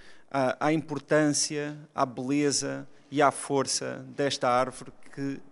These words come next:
eh, é o sobreiro. Nasci numa, numa região, eh, muito marcada pelo, pelo sobreiro,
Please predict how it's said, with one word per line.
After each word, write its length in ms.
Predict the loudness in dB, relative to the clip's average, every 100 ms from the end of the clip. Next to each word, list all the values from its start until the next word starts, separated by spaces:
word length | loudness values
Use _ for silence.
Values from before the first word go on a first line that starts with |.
| -12
eh, 280 | -6 -4 -4
é 160 | -2 0
o 100 | -2
sobreiro. 520 | -6 -4 -4 -4 -6 -14 -16 -16 -18 -20 -20 -18 -4
Nasci 420 | 0 0 2 0
numa, 380 | 0 2 2 2
numa 280 | 2 2 0
região, 480 | 0 2 2 2 -4 -10 -4
eh, 460 | -2 -2 -4 -6
muito 460 | -6 0 0 0 0
marcada 680 | -2 0 0 0 0 -4 -8 -4
pelo, 500 | 0 0 -2 -6 -10 -16 -20 -20 -20 -16 -2
pelo 200 | 0 0
sobreiro, 520 | 0 -2 -2 -4